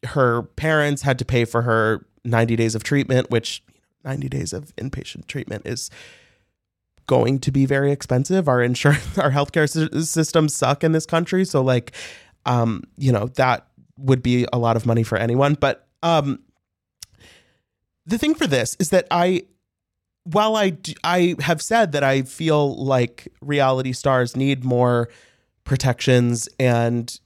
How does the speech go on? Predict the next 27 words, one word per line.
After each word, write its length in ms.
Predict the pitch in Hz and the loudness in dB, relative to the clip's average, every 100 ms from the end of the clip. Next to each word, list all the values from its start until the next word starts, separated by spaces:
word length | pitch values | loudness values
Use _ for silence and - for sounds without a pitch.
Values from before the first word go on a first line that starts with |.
| _ - | _ -6
you 180 | 131 | 0
know, 300 | 120 98 127 _ | 0 0 -6 _
fair 320 | - - 123 123 | -6 2 2 2
compensation 760 | 131 120 123 123 143 151 127 | 0 0 0 2 2 2 0
and 80 | 123 | 2
all 180 | 98 123 | 2 2
of 120 | 120 | 0
this, 280 | 120 120 - - - - _ _ | 0 0 -2 -14 -20 -20 _ _
the 140 | 185 214 | 0 0
idea 300 | 214 269 311 | 2 0 2
that 160 | 247 | 0
Ra-, 100 | 180 180 _ - | 0 -4 _ -2
Raquel 360 | 202 190 262 | 0 2 0
says 220 | 247 208 | 2 -2
she 100 | - | 2
hasn't 280 | 180 180 180 | 2 2 0
seen 140 | - 165 | 0 0
a 60 | |
single 260 | - 156 139 | 0 0 0
penny 340 | - 170 143 | 0 2 2
from 200 | 127 135 | 2 0
the 80 | 127 | -2
Scandoval 440 | - 220 196 131 | -2 -2 2 0
stuff, 300 | - 135 127 | 2 0 2
but 220 | - 151 - - - _ - | 0 0 0 -20 -20 _ -2
in 140 | 214 | 0
reality 720 | 214 262 359 220 175 156 143 | 0 0 2 2 2 0 0